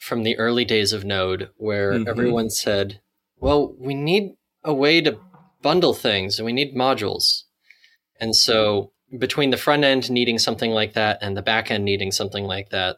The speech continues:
Speaker 1: the pseudo standard that was developed was Common J S. But when the T C thirty-nine was working on how do we, how do we actually standardize this? There, there is a community standard right now.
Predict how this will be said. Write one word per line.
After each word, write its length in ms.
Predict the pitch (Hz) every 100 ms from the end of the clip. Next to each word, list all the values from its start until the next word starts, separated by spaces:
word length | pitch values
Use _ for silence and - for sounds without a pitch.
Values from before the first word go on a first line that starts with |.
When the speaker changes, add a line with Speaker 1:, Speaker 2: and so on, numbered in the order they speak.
| _
Speaker 1:
the 340 | 113 80 82 - _ _ _
pseudo 440 | - - 151 143 127
standard 560 | 117 143 117 113 110
that 140 | 98 110
was 160 | 104
developed 440 | - 104 104 101 -
was 120 | 98
Common 340 | - 107 101
J 200 | 98 98 90
S. 380 | 85 - - - _ _ _ -
But 320 | 110 101 _ _ _
when 640 | 135 120 120 110 107 101 - _
the 560 | - - 117 104 98 95 - _ _
T 100 | -
C 160 | 147 147
thirty-nine 540 | 147 123 113 117 117
was 200 | 107 98
working 360 | 113 107 107 101 104
on 460 | 104 101 98 95 - _ _ _ -
how 220 | - 139
do 100 | 143
we, 300 | 139 127 120
how 140 | -
do 80 | 160
we 100 | 151
actually 300 | 127 - 208
standardize 580 | - 113 98 92 90 85
this? 240 | - -
There, 260 | - 110 107
there 140 | 123
is 140 | 113 117
a 40 |
community 480 | - 127 135 131 110
standard 400 | - 104 95 95
right 200 | 92 92
now. 300 | 95 90